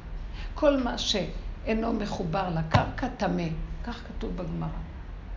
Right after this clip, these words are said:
אז כלי שאינו מחובר לקרקע מקבל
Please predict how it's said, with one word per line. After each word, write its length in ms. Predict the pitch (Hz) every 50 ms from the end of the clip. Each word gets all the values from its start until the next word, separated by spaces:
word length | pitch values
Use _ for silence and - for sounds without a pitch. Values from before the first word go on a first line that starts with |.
| - - - - - - - - - - - - - - -
אז 220 | 202 170 165 - - -
כלי 160 | 254 277 302
שאינו 300 | - - 233 214 208 220
מחובר 440 | 226 220 226 226 180 196 196 190 190
לקרקע 400 | 185 - - 220 214 - - 233
מקבל 420 | 202 190 180 - 190 165 175 185